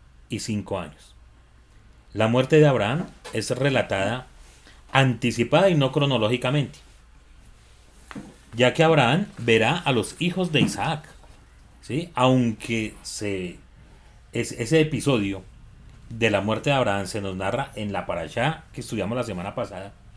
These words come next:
realmente Abraham alcanza a ver a los hijos de Isaac incluso hasta los quince años, según las cuentas y lo que podemos ver. Eh, esta, este ti-, este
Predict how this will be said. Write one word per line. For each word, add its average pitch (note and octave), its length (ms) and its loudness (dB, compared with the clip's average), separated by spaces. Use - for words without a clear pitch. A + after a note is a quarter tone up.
realmente B2 720 0
Abraham A#2 580 2
alcanza F3 600 0
a D3+ 60 6
ver C3+ 160 2
a - 20 4
los B2+ 220 -2
hijos A#2 280 -4
de B2+ 80 0
Isaac F#2 460 -4
incluso A#2+ 560 -2
hasta A#2+ 240 0
los F#2+ 160 -4
quince C3 380 -2
años, G2 400 -8
según C3+ 520 -2
las A2 200 -6
cuentas G#2 380 -8
y F#3 60 -2
lo A#2+ 140 -4
que G2+ 120 -6
podemos F#2+ 500 -6
ver. A#2+ 300 -6
Eh, G#2+ 300 -2
esta, A#2 300 0
este A2 320 -8
ti-, A#2+ 220 -6
este A#2+ 580 -4